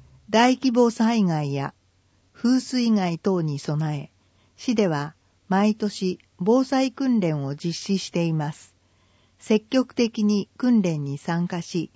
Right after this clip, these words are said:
いざという時に対応できるよう、防災のスキルと知識を身につけましょう。なお、今年度の防災訓練は、十一月八日土曜に、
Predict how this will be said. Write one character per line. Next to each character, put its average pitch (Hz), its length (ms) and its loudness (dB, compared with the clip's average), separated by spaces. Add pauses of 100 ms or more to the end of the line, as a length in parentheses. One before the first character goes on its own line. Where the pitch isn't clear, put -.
(420)
い 247 120 0
ざ 247 160 4
と 190 180 -2
い 175 140 -2
う 170 60 -4
時 170 280 -8
に 156 180 -4
対 208 320 0
応 214 160 4
で 208 140 2
き 214 160 -2
る 160 180 -2
よ 151 380 -2
う、 - 20 -20 (400)
防 226 240 6
災 247 260 0
の 226 160 2
ス - 200 -12
キ 240 120 -2
ル 202 120 2
と 143 340 -4
知 240 180 -8
識 175 280 -6
を 131 120 -4
身 143 140 -4
に 180 140 0
つ - 140 -16
け 180 120 -2
ま 165 180 -2
し - 140 -6
ょ 127 220 -4 (1400)
う。 220 40 2
な 220 200 6
お、 147 200 -2 (140)
今 254 260 4
年 262 240 4
度 180 120 0
の 156 180 -2
防 196 240 2
災 220 260 -2
訓 208 280 -2
練 139 280 -6
は、 120 180 -10 (540)
十 240 260 2
一 233 260 -2
月 226 320 0
八 202 260 2
日 190 240 -2
土 196 180 2
曜 214 260 2
に、 147 280 -6